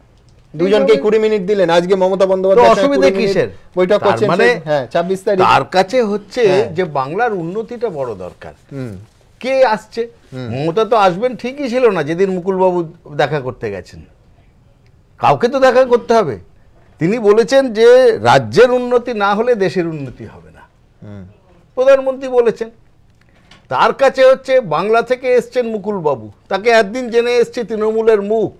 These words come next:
Speaker 2: প্রধান শক্তি, দিল্লিতে প্রধান শক্তি, এতে তো
Speaker 1: হুম।
Speaker 2: অসুবিধে নেই। আজকে ঝগড়াঝাটি হয়েছে,
Speaker 1: হুম।
Speaker 2: মমতা বলেছে মুকুল ভাগ।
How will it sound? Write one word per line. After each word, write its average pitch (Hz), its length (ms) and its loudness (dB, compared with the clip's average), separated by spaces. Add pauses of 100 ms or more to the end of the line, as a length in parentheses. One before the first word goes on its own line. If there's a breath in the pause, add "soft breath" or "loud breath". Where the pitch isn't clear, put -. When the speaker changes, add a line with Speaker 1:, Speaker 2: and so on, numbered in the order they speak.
(200 soft breath)
Speaker 2:
প্রধান 226 340 0
শক্তি, 202 480 -2 (360 soft breath)
দিল্লিতে 226 420 2
প্রধান 220 340 0
শক্তি, 170 340 -6
এতে 196 180 0
তো 226 80 -2
Speaker 1:
হুম। 220 60 2
Speaker 2:
অসুবিধে 247 360 -2
নেই। 196 200 -6 (500 soft breath)
আজকে 127 380 0
ঝগড়াঝাটি 240 680 2
হয়েছে, 233 340 4
Speaker 1:
হুম। - 420 2
Speaker 2:
মমতা 220 300 0
বলেছে 220 340 4
মুকুল 196 320 -2
ভাগ। 127 240 -6